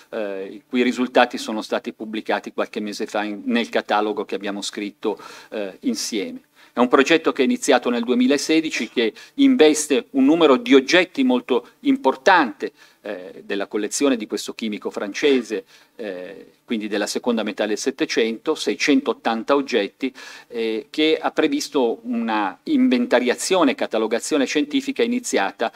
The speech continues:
nel marzo del duemiladiciassette. Ci sono stati molti restauri di tipi differenti, in cui Paolo ha sempre dato dei suggerimenti, ma che si è confrontato con un'equipe,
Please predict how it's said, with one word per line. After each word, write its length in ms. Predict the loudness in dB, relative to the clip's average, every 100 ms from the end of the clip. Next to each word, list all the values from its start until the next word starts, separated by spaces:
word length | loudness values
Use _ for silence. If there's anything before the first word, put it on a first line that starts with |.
| -12 -16 -4
nel 180 | 0
marzo 360 | 2 2 0 -2
del 160 | -2 -2
duemiladiciassette. 1040 | -6 -6 -6 -8 -8 -8 -8 -10 -14 -20 _ _ _ _ -20 -20 _
Ci 100 | -2
sono 200 | 4 6
stati 320 | 6 4 4
molti 600 | 0 0 4 4 4 -2 _
restauri 800 | 4 4 4 6 6 6 2 -2
di 260 | -6 -8
tipi 300 | -8 -6 -2
differenti, 720 | -2 0 2 2 2 -4 -8 -8
in 100 | -6
cui 180 | -4 2
Paolo 260 | 4 4
ha 40 | 0
sempre 340 | -4 -2 0
dato 240 | 0 -2
dei 160 | -4 -6
suggerimenti, 800 | -8 -4 -2 0 0 0 -2 -2
ma 180 | 0 0
che 160 | 0
si 140 | 0 0
è 40 |
confrontato 720 | 2 0 2 4 6 4 2
con 180 | -2 -4
un'equipe, 680 | -4 -4 -4 -4 0 2